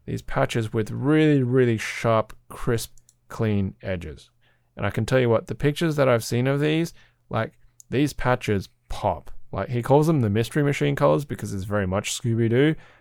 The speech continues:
That bright blue with that lime green with that gold and the Alps written across it in the shape of an Alps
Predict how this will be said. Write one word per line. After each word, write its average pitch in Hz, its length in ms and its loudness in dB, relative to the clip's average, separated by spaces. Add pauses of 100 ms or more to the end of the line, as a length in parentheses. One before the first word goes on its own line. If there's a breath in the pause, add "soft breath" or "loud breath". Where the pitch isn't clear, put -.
(180 soft breath)
That - 220 0 (480)
bright 131 520 0
blue 123 500 2 (320 soft breath)
with - 160 -6
that - 240 -4 (260)
lime 120 520 2
green 127 520 0
with 104 120 -6
that 101 180 -4 (100)
gold 117 380 4
and 101 160 -4
the - 120 -10
Alps 117 320 -2
written - 200 -8
across 139 380 2
it 147 100 -2
in - 80 -6
the 98 80 -6
shape 127 300 0
of 131 100 -6
an 107 120 -6
Alps - 420 -2